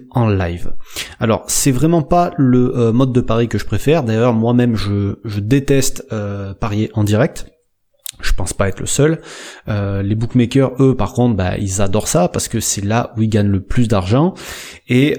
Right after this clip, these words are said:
euh, je pense même pouvoir affirmer, sans trop me mouiller, que les meilleurs parieurs, c'est là qui gagnent le plus d'argent. Alors, pourquoi c'est si difficile de pas, pas de, pas forcément de parier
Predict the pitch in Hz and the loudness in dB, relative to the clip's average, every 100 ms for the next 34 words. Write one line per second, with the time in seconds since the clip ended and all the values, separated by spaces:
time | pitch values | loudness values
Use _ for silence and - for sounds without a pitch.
0 | - 120 113 110 107 104 104 104 101 - | -2 0 2 2 2 0 0 -2 -2 -4
1 | - 135 - 143 143 - 107 117 123 - | 0 0 2 0 2 2 0 0 -2 -4
2 | 123 - 117 117 120 120 - 113 107 - | -6 -4 -2 2 4 2 0 -2 -2 0
3 | 117 107 107 110 107 131 151 147 110 104 | 0 2 2 2 4 4 2 0 2 2
4 | 104 110 127 131 123 117 - 101 101 113 | 2 4 4 4 2 2 -2 -2 0 0
5 | 135 - - 104 104 120 - - - 113 | 0 -2 -2 0 2 0 -2 -18 -10 -2
6 | 113 113 98 - 117 101 95 - _ - | 0 0 -2 0 0 0 -4 -8 _ -14
7 | - - - - 107 - - _ _ _ | -14 -12 -12 -2 0 0 -6 _ _ _
8 | - - - 160 160 - - - - 120 | 0 2 2 0 0 -10 -6 2 2 2
9 | 120 123 - 131 117 - 110 107 - 104 | 0 0 2 2 0 -2 -4 -2 -2 -6
10 | _ - 151 131 117 107 101 - - - | _ 0 2 4 4 2 2 0 2 2
11 | 127 123 104 - 127 120 175 | 2 0 0 0 0 2 2